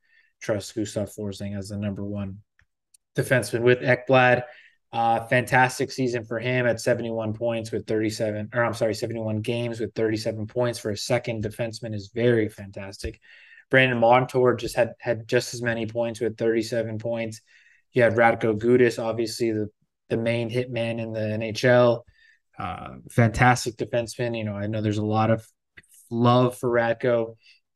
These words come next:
uh, amongst the Panthers fans. He's those kind of guys that you love to have him on your team, but you hate if he's not on your team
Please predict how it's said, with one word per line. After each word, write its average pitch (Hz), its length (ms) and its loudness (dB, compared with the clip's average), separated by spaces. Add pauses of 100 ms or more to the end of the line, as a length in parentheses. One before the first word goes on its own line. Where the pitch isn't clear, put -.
(140)
uh, 127 60 -4
amongst 117 500 -2
the 131 80 0
Panthers 117 380 -2
fans. 120 180 0
He's 139 140 2
those 156 180 8
kind 156 240 6
of 135 80 4
guys 139 240 8
that 123 140 6
you 123 140 6
love 127 240 8
to 139 100 6
have 135 140 8
him 127 140 4
on 120 140 6
your 113 100 0
team, 139 320 0
but 113 100 2
you 110 160 -4
hate 123 260 -2
if 107 100 -14
he's 110 160 -10
not 110 220 -8
on 101 120 -10
your 101 100 -8
team 98 320 -12